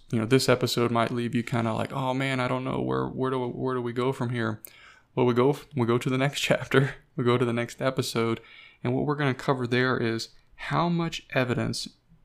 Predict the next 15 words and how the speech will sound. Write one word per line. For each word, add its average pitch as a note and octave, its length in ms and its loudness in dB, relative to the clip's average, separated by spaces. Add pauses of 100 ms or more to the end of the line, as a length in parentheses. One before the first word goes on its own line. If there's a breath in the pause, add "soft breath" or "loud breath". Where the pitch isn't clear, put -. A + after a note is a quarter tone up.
(160)
do D#3 300 0
we C3+ 300 -4
need A#2 580 -2 (460)
to B2 100 0
be A#2 260 -2 (140)
confident - 800 -6 (500)
God A2+ 440 2 (100)
exists? - 720 -6 (1400)
Okay, A#2 440 -2
so - 160 -6
we A2 160 -6 (100)
totally C#3+ 460 0
dismantled, A#2 760 0
I C3 220 4
think, - 420 -4